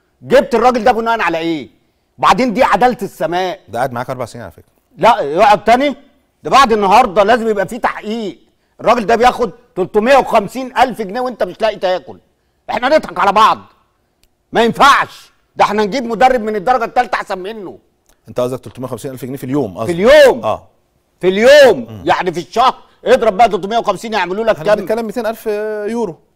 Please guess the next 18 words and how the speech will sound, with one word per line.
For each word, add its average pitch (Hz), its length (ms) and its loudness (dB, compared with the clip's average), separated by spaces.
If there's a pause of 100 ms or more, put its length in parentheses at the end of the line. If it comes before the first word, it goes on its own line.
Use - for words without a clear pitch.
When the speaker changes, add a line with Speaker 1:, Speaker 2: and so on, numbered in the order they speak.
(180)
Speaker 2:
هو 151 220 -10
بياخد. 127 260 -14 (300)
Speaker 1:
لا، 196 200 0
خليها 214 320 4
بال-، 180 280 0
Speaker 2:
الشهر. 156 260 0
Speaker 1:
بال-، 151 100 -10
بالجنيه. 160 580 -2 (200)
Speaker 2:
مم. 110 200 -18 (220)
Speaker 1:
عشرة 202 340 0
مليون 180 260 -2
وكسور. 165 720 -8
Speaker 2:
مم. 92 200 -20 (260)
Speaker 1:
صح؟ 226 340 0 (280)
Speaker 2:
تمام. 110 300 -12 (100)
Speaker 1:
لما 170 220 -2
ده 240 200 4
ياخد 202 300 0